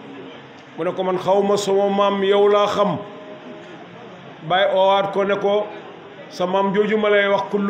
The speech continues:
ما نحن فيه فحسنة من حسناته." Lépp loo gis ci ñun mu yéem la ci jikko yu rafet rek, wenn yiw ci yiwam yi la.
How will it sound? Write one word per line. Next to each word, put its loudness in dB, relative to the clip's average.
ما 2
نحن -2
فيه -2
فحسنة -2
من -2
حسناته." -2
Lépp 2
loo 4
gis -4
ci -2
ñun 2
mu 2
yéem 4
la 2
ci -2
jikko 2
yu 6
rafet 2
rek, 0
wenn 2
yiw 0
ci -6
yiwam 2
yi 2
la. 2